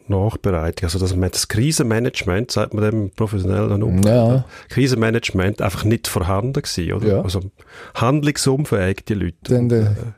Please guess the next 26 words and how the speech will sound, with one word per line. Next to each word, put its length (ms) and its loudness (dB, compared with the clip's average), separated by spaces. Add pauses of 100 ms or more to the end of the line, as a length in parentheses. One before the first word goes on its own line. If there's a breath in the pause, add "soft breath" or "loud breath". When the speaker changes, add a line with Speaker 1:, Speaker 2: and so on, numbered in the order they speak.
(180)
Speaker 1:
äh, 40 4
Speaker 2:
ja, 300 2
dann 140 0
Speaker 1:
alle 140 2
Speaker 2:
der 140 2
gross-, 220 0
Speaker 1:
auswechseln. 380 -8
Speaker 2:
der 100 0
grossartige 680 0
Speaker 1:
Alle 100 -6
weg. 280 -2
Speaker 2:
Generalsekretär 1300 0
Alex 380 0
Miescher, 420 0
der 100 0
auf 100 2
dem 160 0
Heimflug 720 2 (580)
aus 160 -2
Russland 560 0
noch 160 2
irgendwie 440 -2
ein 60 -2
Journalist 600 -4
ist, 260 -2
go 320 -2